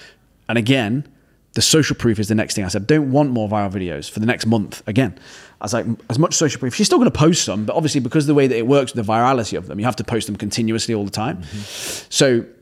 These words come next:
Speaker 1: if you mix in social proof and they don't get as much engagement, which again is fine, the, the videos never then reach that point where they kinda go viral. So the next four weeks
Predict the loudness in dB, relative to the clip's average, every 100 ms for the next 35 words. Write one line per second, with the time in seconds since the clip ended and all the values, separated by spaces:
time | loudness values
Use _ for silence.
0 | _ 0 2 2 0 2 2 4 2 0
1 | 0 0 0 -2 0 0 -2 -6 -6 -4
2 | 0 0 0 -4 0 0 0 -2 -4 -6
3 | _ _ _ _ _ -20 -14 -4 -2 2
4 | 4 4 4 2 0 0 0 0 0 -2
5 | -4 -6 -4 -4 -4 -6 -4 -4 -4 -2
6 | -2 -4 -14 -16 -16 -16 -18 -20 _ _
7 | _ _ _ -4 2 4 2 -4 _ 0
8 | 4 4 0 0 0 0 -4 -6 -8